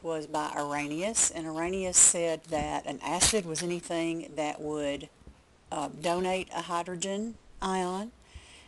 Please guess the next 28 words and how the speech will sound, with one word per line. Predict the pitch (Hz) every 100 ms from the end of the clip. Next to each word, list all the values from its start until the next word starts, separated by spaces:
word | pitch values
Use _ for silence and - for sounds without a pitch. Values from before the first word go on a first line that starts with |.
| -
and | 170
a |
base | 151 160 170 185 -
was | 160 156
anything | - 165 165 - 165 156 156 156 156 -
that | 147 156 147 147 - - -
donates | 139 156 151 147 151 - -
or | 147
forms | 147 - 156 147 147 - -
a | 147
hydroxide | 156 151 175 - - 143 127 -
ion. | - 135 - - 175 - - - - - -
So | - 180 165 160 156 - - - -
your, | 185 160 151 - - - - -
um, | 147 139 -
H | 175 202 -
plus | - 208 190 208 -
defines | - 175 - 165 160 156
an | 139 156
acid, | - - - - 143 190 - - - - - - - -
and | 170 165
your | 156 -
O | 165 165
H | 160 160 175
minus | 165 180 180 147 170 -
hydroxide | - 156 175 180 - - 147 143 147
defines | 147 147 135 135
base. | 160 185 175 - - -